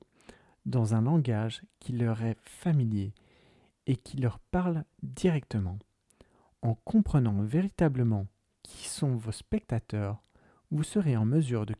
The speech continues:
captiver leur attention et de les toucher en plein cœur avec vos histoires. Alors, plongez-vous dans l'univers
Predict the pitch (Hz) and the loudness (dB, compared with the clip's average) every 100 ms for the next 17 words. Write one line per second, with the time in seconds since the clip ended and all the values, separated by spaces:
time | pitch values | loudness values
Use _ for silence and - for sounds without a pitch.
0 | - 202 - - 131 151 131 104 120 143 | -4 -6 -4 -6 -2 0 0 -2 -4 -6
1 | - - 110 - _ _ _ _ - 135 | -6 -6 -8 -8 _ _ _ _ -4 0
2 | 117 107 - - 208 - 180 - 165 143 | 0 -2 -6 -6 -4 -2 -2 0 0 0
3 | 120 113 127 _ _ 139 143 131 127 113 | 0 -2 -4 _ _ -2 -2 0 -2 -2
4 | - 117 104 98 - _ _ _ _ _ | -6 -4 -4 -6 -12 _ _ _ _ _
5 | _ _ - 107 95 - _ _ _ _ | _ _ -2 0 0 -4 _ _ _ _
6 | _ _ _ - 190 208 160 127 117 127 | _ _ _ -4 2 4 4 2 -2 -4
7 | 165 - 117 98 98 143 156 117 107 107 | -6 -4 -2 -2 2 4 6 4 2 0
8 | 120 | -2